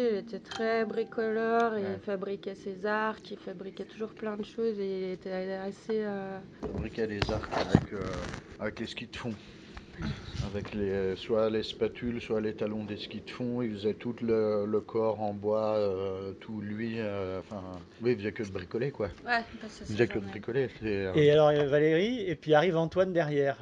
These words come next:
Speaker 2: Lui, comment, comment il s'y met ?
Speaker 1: Euh, alors, Valérie, euh, ben, il a créé sa, sa mini-voile, la soupe. Donc, c'était la première en France, mais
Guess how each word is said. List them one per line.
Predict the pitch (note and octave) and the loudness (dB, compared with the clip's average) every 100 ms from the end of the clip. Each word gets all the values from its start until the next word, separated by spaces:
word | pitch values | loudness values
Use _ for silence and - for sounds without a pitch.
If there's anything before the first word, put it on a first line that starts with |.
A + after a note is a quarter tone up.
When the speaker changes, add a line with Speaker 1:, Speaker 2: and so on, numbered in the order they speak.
| B2+ | -6
Speaker 2:
Lui, | D3+ | -6
comment, | E3+ C#3+ C3+ B2+ B2 A#2 | -2 -2 -2 -4 -4 -8
comment | - C3 | -10 -8
il | C3 | -8
s'y | - A#2+ | -8 -10
met ? | A#2+ A#2+ - - - | -8 -10 -18 -16 -4
Speaker 1:
Euh, | A3 A3+ A3+ A3 A3 G#3 G#3 G3+ G3+ G3 G3 - | 0 2 4 4 6 6 6 6 6 4 4 2
alors, | G3+ A3+ G#3+ G3+ G3 | 0 2 2 0 -2
Valérie, | A3+ A#3+ B3+ A#3+ A#3+ A#3+ | -4 -2 -2 0 -2 0
euh, | A3 G3+ F#3+ | 2 2 2
ben, | F#3 F#3 F#3 | 0 0 -2
il | F#3 | -2
a | G#3+ | -2
créé | - B3+ | -2 -4
sa, | B3 - F#3+ F3 E3+ E3+ | -2 -4 -2 0 -2 -4
sa | F3 - - - E3 E3 D#3+ E3 | -8 -16 -14 -10 -8 -6 -8 -6
mini-voile, | F3 F#3 F#3+ E3+ F#3 C4 C4 | -6 -4 -4 0 2 2 0
la | E3+ | -4
soupe. | - - D#4+ - - - - - - - - - - - - | -6 -2 -2 -2 -10 -20 -20 -20 -20 -20 -20 -20 -20 -18 -12
Donc, | F3 | -12
c'était | - F3+ - | -14 -8 0
la | G3 F#3 | 2 2
première | - A#3 A#3+ A#3+ | 2 0 2 2
en | A3+ | 2
France, | A3+ - B3 C#4 - | 0 0 2 2 0
mais | G#3 G3+ | 2 2